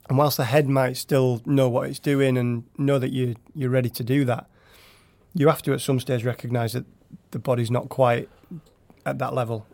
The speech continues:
And when you're refereeing at an elite level, it has to be at the same level of the players. Um, I know two of the guys who, they finished their careers at, um, Rosenborg at the weekend.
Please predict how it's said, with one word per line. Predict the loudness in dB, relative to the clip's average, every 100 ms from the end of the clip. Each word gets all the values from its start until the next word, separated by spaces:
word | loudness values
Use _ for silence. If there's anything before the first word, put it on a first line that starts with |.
| -10
And | -4
when | -2 -2 -6 -4
you're | -2
refereeing | -2 -4 -2 0 0
at | -2
an | -2
elite | 0 -2 -2
level, | -6 -8 -10 -12 -20 _ _ _ _ _ _
it | -12 -4
has | -4 -4 -6
to | -2
be | 0 0
at | -2
the |
same | -6 -4 -4
level | -4 -6
of | -8
the |
players. | -6 -2 0 -2 -8 _ _ _ _ _ _ -6
Um, | -2 0 -2 0
I | 0
know | 0 -4 _
two | -4 -2
of |
the | 0
guys | 0 0 0
who, | -2 -2 -4 -6 _ _ _ _
they | -8
finished | -2 -2 -2 -8 -4
their | -2
careers | 0 0 0 0 -2
at, | -4 -6
um, | -8 -6 -4 -6 -4
Rosenborg | -6 -4 -2 -2 -2
at |
the | -4
weekend. | -4 -4 -8